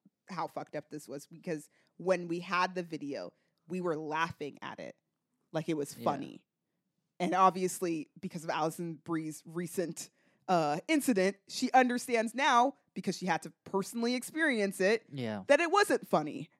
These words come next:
Speaker 1: But anyway, um, so she, Alison Brie's like, "I wouldn't watch it if I were you, 'cause obviously it's extremely disturbing." We never see the video. We just hear the audio. But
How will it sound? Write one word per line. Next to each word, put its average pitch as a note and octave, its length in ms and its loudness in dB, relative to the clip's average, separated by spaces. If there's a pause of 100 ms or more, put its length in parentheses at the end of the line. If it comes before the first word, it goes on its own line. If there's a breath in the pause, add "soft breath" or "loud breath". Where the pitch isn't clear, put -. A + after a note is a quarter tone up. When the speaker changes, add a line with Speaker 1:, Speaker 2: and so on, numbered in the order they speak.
(240)
Speaker 1:
But F3 400 4
anyway, G3 520 -2 (100)
um, F3+ 580 4 (640)
so G#3 500 6 (460 soft breath)
she, - 380 -2 (180)
Alison G#3+ 280 0
Brie's A3 160 -6
like, F#3 260 -2
"I E3+ 140 2
wouldn't F3 240 -4
watch D3 280 -6
it D3+ 100 -14
if D3 100 -12
I D#3 80 -6
were E3 60 -4
you, D3+ 200 -6
'cause - 160 -20
obviously D3 460 -10
it's - 260 -18 (140)
extremely C#3 420 -10
disturbing." C3+ 580 -6
We G#3+ 240 -4
never A3 280 2
see F3+ 160 -8
the D#3 80 -8
video. A2+ 480 -6
We D#3+ 120 -8
just C3+ 200 -14
hear D3 140 -10
the C3+ 160 -12
audio. A2 500 -6 (640)
But G3 500 2